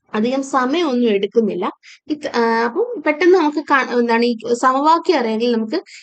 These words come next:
ഇക്വേറ്റ് ചെയ്ത് കണക്കും കൂട്ടാൻ അറിയാമെങ്കിൽ നമുക്ക് കൃത്യമായിട്ട് ആൻസറിലേക്ക് എത്താം. അപ്പൊ നിങ്ങള് ഞാനിപ്പോ ഒരു, ആ, എന്താണ് കഴിഞ്ഞ, ആ, ഒരു മൂന്നാല് തവണത്തെ എൽ പി യു പിയുടെ ചോദ്യങ്ങളെ വിശല-, വിശകലനം ചെയ്തിട്ടാണ് ഇത്രയും കാര്യങ്ങൾ ഡിസ്കസ് ചെയ്തത്. അപ്പൊ അതിൽ നിന്ന് വന്ന മാറ്റം എന്ന് വെച്ചാല്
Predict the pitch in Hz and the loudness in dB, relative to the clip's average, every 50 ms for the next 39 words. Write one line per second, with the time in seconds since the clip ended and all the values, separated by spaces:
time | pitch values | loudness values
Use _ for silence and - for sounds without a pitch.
0 | _ _ 262 226 - - 277 277 277 277 - 285 233 214 220 403 415 - - 254 | _ _ -10 -8 -2 0 0 2 2 0 0 2 2 2 0 -2 -6 -6 -2 -2
1 | 240 247 247 294 285 247 233 214 233 233 220 208 208 214 220 240 233 208 214 214 | -2 0 0 -2 0 0 0 0 0 0 0 0 0 0 2 2 2 0 0 -2
2 | 294 - 277 247 247 - 370 320 254 214 190 190 190 240 233 233 277 262 - 311 | -2 -4 -4 -4 0 0 2 2 2 2 0 0 -2 -2 -2 0 -2 0 0 0
3 | 277 226 190 202 208 208 175 - - - 214 - _ _ - - - _ _ 339 | 0 0 -2 -2 -4 -6 -8 -8 -8 -12 -14 -14 _ _ -20 -20 -20 _ _ 2
4 | 320 349 339 370 427 427 415 466 440 - - _ _ _ 302 285 285 294 320 359 | 4 6 6 6 6 6 4 2 0 -6 -14 _ _ _ -4 0 0 2 2 2
5 | - 370 359 359 370 370 - - - 254 247 240 240 240 240 233 233 226 226 226 | 2 2 2 2 2 0 -2 -4 -4 0 2 2 2 2 2 2 2 2 0 0
6 | 220 220 233 233 226 - 294 285 269 302 311 320 381 427 415 - - 247 262 262 | 0 -2 -2 -4 -4 0 2 2 4 4 4 4 4 2 0 -4 -8 -4 -4 -2
7 | 269 277 - 254 262 269 277 285 294 302 311 320 339 370 403 415 381 330 294 277 | -2 -2 -4 -4 -2 0 2 4 4 4 2 2 2 2 2 2 2 0 0 0
8 | 277 262 - - - - _ - 247 262 254 247 269 294 302 302 294 302 311 302 | -2 -4 -6 -8 -8 -8 _ -4 -2 -2 -2 0 2 2 2 2 2 0 0 0
9 | 320 320 - 302 269 262 247 269 269 269 277 285 320 302 277 269 - 294 277 285 | 0 0 0 0 0 0 0 -2 -2 0 -2 -2 -2 -2 -2 -2 0 0 0 0
10 | 285 277 247 254 247 - 285 285 285 294 311 320 302 311 269 247 254 262 254 277 | 0 -2 -6 -6 -2 -2 0 0 2 2 2 2 2 2 2 0 -2 -4 -4 -4
11 | 254 233 240 277 269 262 - 277 269 269 269 269 233 226 233 240 254 254 220 208 | -2 -2 -2 -4 -6 -6 -2 -2 -2 0 0 -2 -2 0 -2 -2 -2 -2 -2 -4
12 | 208 - - 247 240 240 285 277 226 180 190 185 214 320 - - _ _ - - | -4 -2 0 0 2 2 2 0 0 0 -2 -2 -4 -4 -6 -8 _ _ -20 -20
13 | _ _ _ - 302 285 262 285 320 359 370 370 403 415 370 415 381 359 320 277 | _ _ _ 0 0 2 2 2 2 4 4 4 4 6 6 6 6 6 4 2
14 | 269 269 - 320 330 339 392 403 359 302 - 262 269 226 208 254 | 0 -2 -2 0 2 4 4 4 4 2 2 0 2 2 2 0